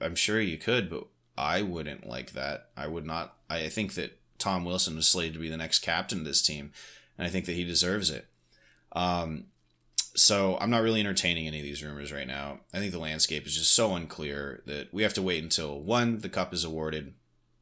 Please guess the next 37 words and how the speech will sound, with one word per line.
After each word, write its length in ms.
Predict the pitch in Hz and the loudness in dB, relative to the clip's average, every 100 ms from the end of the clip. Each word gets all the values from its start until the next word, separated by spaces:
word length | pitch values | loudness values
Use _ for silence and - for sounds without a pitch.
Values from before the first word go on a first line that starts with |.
| _ _ _ _ _ - | _ _ _ _ _ 4
see 280 | - 104 | 6 8
who's 240 | 104 110 98 | 6 6 4
on 120 | 92 | 2
the 60 | 87 | 0
chopping 420 | 80 76 69 71 | 0 0 -6 -8
block, 320 | 69 71 - - - - - - _ _ _ _ _ _ _ _ _ _ - | -6 -6 -8 -16 -20 -20 -20 -20 _ _ _ _ _ _ _ _ _ _ -2
get 180 | 120 117 | 4 6
our 120 | 110 | 6
draft 460 | 95 90 87 - - | 4 2 2 0 -4
done, 380 | 80 76 76 - | -4 -4 -8 -4
get 140 | 101 117 | 2 4
a 80 | |
head 220 | 113 104 95 | 6 4 4
coach 300 | 87 80 82 | -2 0 0
in 120 | 76 | 0
there, 200 | 71 69 | -6 -6
and 160 | 67 | -4
then 120 | 92 92 | -2 -2
we 100 | 82 | -2
can 100 | 78 | -4
talk 260 | 64 67 | -6 -6
about 220 | 64 53 | -6 -8
the 80 | 69 | -6
roster. 540 | 62 60 62 60 55 - _ - - - - - _ _ _ _ _ _ | -6 -2 -2 -2 -10 -16 _ -20 -20 -20 -20 -20 _ _ _ _ _ _
Some 280 | - 120 113 | 6 8 8
good 260 | 113 208 180 | 10 10 10
news, 400 | 101 80 82 - | 2 2 0 0
though. 360 | 71 80 120 - _ - - - - _ _ _ - | 0 -2 -6 -12 _ -16 -14 -18 -20 _ _ _ -2
The 120 | 107 | 0
Hershey 420 | 120 180 - 196 | 6 8 8 8
Bears 560 | 104 95 82 71 - - | 4 2 2 0 0 0
are 200 | 92 - | 0 2
on 320 | 95 95 95 | 0 0 -2
a 120 | 71 | -6
fucking 380 | - - 107 101 | -4 -2 -2 -2
heater, 240 | 98 101 87 | -2 -2 0
folks. 440 | 90 92 - | 0 2 0